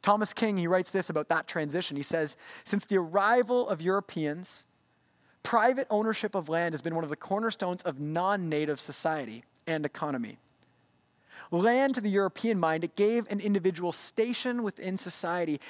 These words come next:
and was a certain source of wealth." It started creating this social hierarchy.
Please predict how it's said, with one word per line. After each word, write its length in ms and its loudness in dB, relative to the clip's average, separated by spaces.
and 80 -2
was 120 2
a 60 0
certain 360 -4
source 420 -2
of 160 -4
wealth." 380 -2
It 80 -10
started 280 -4
creating 400 -2
this 120 -2
social 680 -2
hierarchy. 600 -4